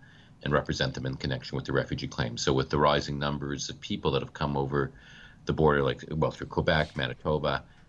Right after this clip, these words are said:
I guess some through British Columbia, uh,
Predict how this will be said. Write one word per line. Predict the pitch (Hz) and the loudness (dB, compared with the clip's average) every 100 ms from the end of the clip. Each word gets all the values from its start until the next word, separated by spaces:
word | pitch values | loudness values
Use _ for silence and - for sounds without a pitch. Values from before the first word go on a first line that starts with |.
| - | -20
I | - - | -20 -18
guess | 60 - - | -12 -12 -8
some | - 65 | -6 -6
through | 64 65 | -6 -6
British | 69 65 - | -4 -4 -2
Columbia, | 80 78 73 69 65 - - - - | 2 2 4 2 0 -10 -20 -20 -4
uh, | 67 67 64 67 65 | 2 4 4 4 4